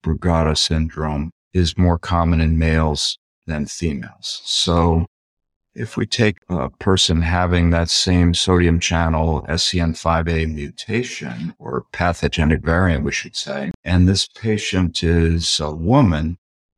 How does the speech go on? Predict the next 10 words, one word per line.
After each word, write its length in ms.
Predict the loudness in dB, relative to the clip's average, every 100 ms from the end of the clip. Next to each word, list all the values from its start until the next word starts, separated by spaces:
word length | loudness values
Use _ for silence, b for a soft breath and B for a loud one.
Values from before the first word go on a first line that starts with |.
| _ _ _
she 320 | -12 -8 -6
is 260 | -2 0
a 80 | 0
bit 260 | 2 0 2
less 360 | 0 0 -2 0
likely 480 | 2 2 2 0
to 560 | 0 -2 -2 -2 -4 -8 -14
exhibit 540 | -10 0 0 0 -6
the 80 | -12
pattern 640 | -4 0 0 0 0 -2